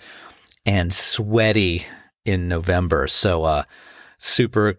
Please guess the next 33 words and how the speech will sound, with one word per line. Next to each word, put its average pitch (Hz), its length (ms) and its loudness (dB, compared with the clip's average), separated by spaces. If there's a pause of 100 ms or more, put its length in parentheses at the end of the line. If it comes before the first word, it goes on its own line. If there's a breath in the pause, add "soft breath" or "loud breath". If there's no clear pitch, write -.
stoked - 760 0
that 104 160 2
it 95 100 2
is 92 160 2
starting 101 440 2
to 92 100 -6
turn 101 340 0
cold 101 400 0
because 95 340 0
I'm 87 240 0
ready 90 320 0
for 82 320 -4
the 78 120 -4
cold. 71 800 -6 (840 loud breath)
Um, 110 440 0 (120)
so 143 300 0
a 143 100 2
little 170 220 0
thing 156 260 0
that 123 120 0
I've 135 180 2
been, 131 180 0
uh, 110 140 2
listening 123 400 0
to, 113 240 0
I 107 80 2
just 117 240 -2
finished 123 400 -2
up, 104 340 -4 (160)
uh, 95 340 2 (840 soft breath)
David 120 300 0
Sirota's 113 840 0 (520 loud breath)
eight-part 104 760 0